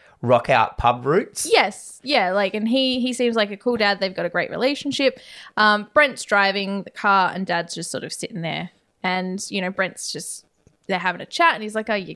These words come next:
Speaker 2: your car's a piece of shit, Dad. You should get a better car." And he's like, "You were conceived in the back of this car,
Speaker 1: Yeah,
Speaker 2: mate."
Speaker 1: yeah.
Speaker 2: You know, it's just that general
Speaker 1: Dad, Dad lights up a ciggy.
Speaker 2: He does, and Brent's not okay with it. He
Speaker 1: He's like
Speaker 2: looks, looks at him judgmental. He's like, "What?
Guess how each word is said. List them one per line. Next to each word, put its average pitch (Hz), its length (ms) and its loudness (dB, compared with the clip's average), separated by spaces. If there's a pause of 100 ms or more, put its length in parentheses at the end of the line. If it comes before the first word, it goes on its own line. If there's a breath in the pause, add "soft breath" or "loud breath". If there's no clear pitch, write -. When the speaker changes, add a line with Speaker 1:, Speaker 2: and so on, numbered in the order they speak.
Speaker 2:
your - 160 -12
car's 180 320 -4
a - 60 -18
piece - 320 -16
of - 80 -18
shit, - 360 -8
Dad. 269 320 2
You 202 80 -8
should 208 160 -14
get 190 160 -4
a 190 40 -12
better 269 240 -2
car." 254 260 0
And 240 80 -2
he's 240 100 -6
like, 233 240 -2
"You 285 200 -6
were 262 100 -2
conceived 269 720 -6
in 196 80 -4
the 175 80 -4
back - 240 -8
of 160 80 -14
this 175 180 -8
car, 190 400 4
Speaker 1:
Yeah, 147 100 6
Speaker 2:
mate." 143 140 6
Speaker 1:
yeah. 123 200 -2 (340 loud breath)
Speaker 2:
You 370 100 -2
know, 370 140 4
it's 359 140 -6
just 403 160 -2
that 311 220 2
general 262 580 2 (120)
Speaker 1:
Dad, 143 320 2 (120)
Dad 143 180 2
lights 117 300 0
up 110 100 -6
a 90 60 -10
ciggy. 160 580 -2
Speaker 2:
He 208 260 -4
does, 220 420 4
and 190 120 -4
Brent's 214 320 0
not 202 160 0
okay 226 380 2
with 226 180 0
it. - 320 -2
He 190 140 -6
Speaker 1:
He's 180 100 0
like 120 100 2
Speaker 2:
looks, 196 300 -6
looks 214 220 -2
at 202 60 0
him 196 100 0
judgmental. 190 500 -2
He's 269 140 -2
like, 294 160 0
"What? 277 300 4